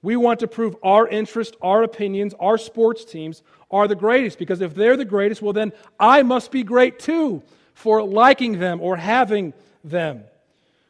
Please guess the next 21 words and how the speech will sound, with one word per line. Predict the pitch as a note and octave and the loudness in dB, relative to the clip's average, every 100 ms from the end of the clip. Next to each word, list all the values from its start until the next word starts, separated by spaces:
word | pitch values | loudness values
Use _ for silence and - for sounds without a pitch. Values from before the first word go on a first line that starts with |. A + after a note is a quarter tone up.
| _ _ | _ _
We | F3 G#3 | -8 -4
know, | G#3+ A3+ F#3 F#3+ - _ _ _ _ | 0 2 2 0 -6 _ _ _ _
uh, | E3+ | -18
from | - G3+ | -8 -6
the | F#3+ | -6
Bible | D3+ G3 A3+ F#3 | -4 0 0 -2
that | F3 | -6
there | F3 G3+ | -2 -4
is | |
only | G3 G#3 A3+ A3 | -2 -4 -2 -4
one | F#3+ G#3+ A#3+ A3+ G#3 | -4 -2 -2 -2 -4
thing | G#3 - B3 A#3 F#3 F#3 | -10 -10 -6 -4 -6 -8
that | F3+ G3+ | -8 -6
is | A3 G#3+ G3 F#3+ - _ _ | 0 0 0 -6 -18 _ _
the | - | -14
greatest, | F#2 G#2 A#2 B2 - - _ _ _ _ _ _ _ _ | -6 -2 -2 -4 -14 -20 _ _ _ _ _ _ _ _
and | E3+ | -8
that | F#3+ | -6
is | G3 E3 | -6 -10
God | C3 F#3+ G#3 F#3+ E3+ F3+ F#3+ _ _ _ | -6 -2 0 0 -2 -4 -10 _ _ _
himself. | _ E3+ E3+ F3 F3 _ _ _ - G#3 G#3+ E3+ - _ | _ -10 -8 -10 -14 _ _ _ -12 -8 -6 -8 -12 _